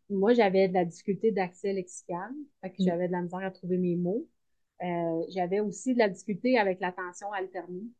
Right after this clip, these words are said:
Speaker 1: Fait que passer d'une tâche à l'autre. Je fais encore des entraînements sur, euh, Impulse ou Mosity, là, les applications sur le téléphone.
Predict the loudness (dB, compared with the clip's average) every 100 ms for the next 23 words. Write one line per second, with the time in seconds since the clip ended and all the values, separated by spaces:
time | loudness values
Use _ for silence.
0 | _ _ -20 _ _ -16 -10 0 0 2
1 | 2 2 2 0 0 0 2 0 -2 _
2 | 4 4 4 2 0 -2 -2 -2 -2 -4
3 | -4 -2 -2 -4 -6 -6 -4 -4 -4 -4
4 | 0 0 -2 -6 -6 -4 -4 -4 -8 -8
5 | -4 -4 -6 -10 -10 -10 -10 -12 -16 -12
6 | -6 -6 -4 -6 -6 -8